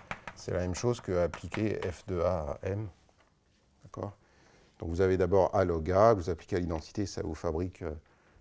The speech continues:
euh, A log A, et ensuite, euh, pour A et B, vous appliquez L et log R, ça fait des choses à gauche, à droite, et voilà.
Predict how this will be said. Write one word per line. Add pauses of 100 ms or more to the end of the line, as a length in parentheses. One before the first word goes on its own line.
(460)
euh, (100)
A
log
A,
et
ensuite,
euh,
pour
A
et
B,
vous
appliquez
L
et
log
R,
ça
fait
des
choses (560)
à
gauche,
à
droite,
et (220)
voilà.